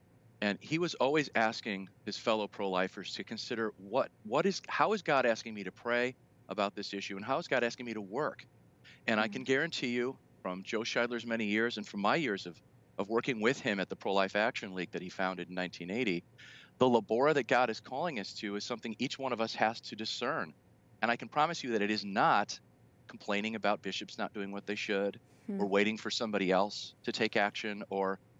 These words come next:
Speaker 1: you know, being angry about the media misportraying us. The labora, the work that God is calling each one of us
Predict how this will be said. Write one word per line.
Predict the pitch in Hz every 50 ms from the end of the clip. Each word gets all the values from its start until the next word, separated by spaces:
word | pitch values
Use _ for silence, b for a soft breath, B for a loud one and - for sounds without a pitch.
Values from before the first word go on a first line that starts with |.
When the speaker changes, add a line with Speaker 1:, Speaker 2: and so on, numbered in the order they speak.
| _ _ -
Speaker 1:
you | - 104
know, | 92 90 92 90 - -
being | - 113 107 107
angry | 107 110 113 110 110 107
about | 104 95 107 101 104 -
the | -
media | 95 104 104 107 104 101 101 104 107 - _ _ - -
misportraying | 101 104 - - - 98 95 - - - 104 101 98 98 95
us. | 92 90 87 - - - - - _ B B B B B
The | 120 120
labora, | 113 110 104 104 120 127 160 175 127 101 92 -
the | 98
work | 92 90 101 127 147 123 104 98 - - - - - - - _ - _
that | 107 107
God | - 120 120 123
is | 127 -
calling | - 131 120 110 104 104
each | 107 101 - -
one | 104 104
of | 98 98
us | 98 98